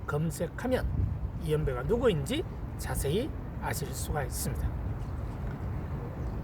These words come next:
이연배 창조주님 티브이 유튜브 방송을 계속해서 시청해 주시는 모든 분들께 감사드리며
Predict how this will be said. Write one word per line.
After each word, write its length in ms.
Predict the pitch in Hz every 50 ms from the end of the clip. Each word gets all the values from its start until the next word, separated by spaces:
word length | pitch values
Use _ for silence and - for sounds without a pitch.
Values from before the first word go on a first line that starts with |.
| - - - - - - - -
이연배 500 | 196 196 214 226 220 170 143 147 - - - - - -
창조주님 560 | - 202 196 190 196 196 190 180 180 170 156
티브이 340 | - - 190 175 180 175 - - -
유튜브 320 | 208 226 - - 254 247 220
방송을 580 | 185 165 170 156 - 151 131 117 160 214 247 - - - - - - - - - -
계속해서 580 | - 160 - - - 202 190 - 240 226 214 - -
시청해 840 | - - - 269 - - - 277 269 269 269 - - 185 190 185 175
주시는 460 | - - 180 - - 170 170 175 170 - - - -
모든 400 | 170 160 160 165 156 180 180 185
분들께 640 | 196 196 190 - - 123 - - - - 180 202 - - - - - - - - - -
감사드리며 760 | - 160 165 - - 156 165 160 - - 165 180 202 160 -